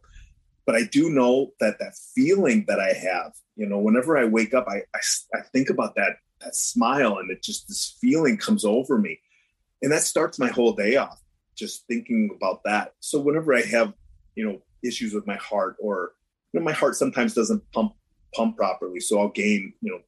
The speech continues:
thirty pounds in a week, you know, just a fluid retention, you know, 'cause it's not processing things properly. And, you know, I have other organs that are being damaged 'cause of my autoimmune diseases. So it's,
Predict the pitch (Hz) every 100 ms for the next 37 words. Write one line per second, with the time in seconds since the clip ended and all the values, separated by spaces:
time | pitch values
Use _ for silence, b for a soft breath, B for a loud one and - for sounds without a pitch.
0 | _ - 117 113 107 104 101 107 101 87
1 | 85 101 107 - - _ _ _ 107 98
2 | 95 - 107 - - 120 123 113 104 95
3 | 90 - - 90 92 95 190 190 196 -
4 | - _ 196 208 - 101 - 85 - 90
5 | - 95 85 - 92 95 117 131 b b
6 | b 165 160 143 131 131 110 117 110 117
7 | 113 120 110 107 110 107 101 92 101 104
8 | - 104 92 98 95 92 92 95 92 98
9 | 98 104 107 104 - 104 - -